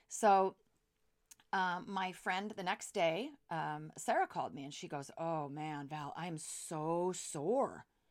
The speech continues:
And I said, "Oh, me too." I mean, we were sore and we hiked every weekend, pretty much. "Oh my gosh, I'm so sore." We were both sore. And I said, "Wow,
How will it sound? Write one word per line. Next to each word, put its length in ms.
And 80
I 80
said, 200
"Oh, 260
me 220
too." 280
I 60
mean, 140
we 100
were 140
sore 560
and 100
we 100
hiked 380
every 220
weekend, 420
pretty 180
much. 260
"Oh 280
my 140
gosh, 400
I'm 180
so 360
sore." 260
We 100
were 60
both 200
sore. 160
And 100
I 40
said, 220
"Wow, 420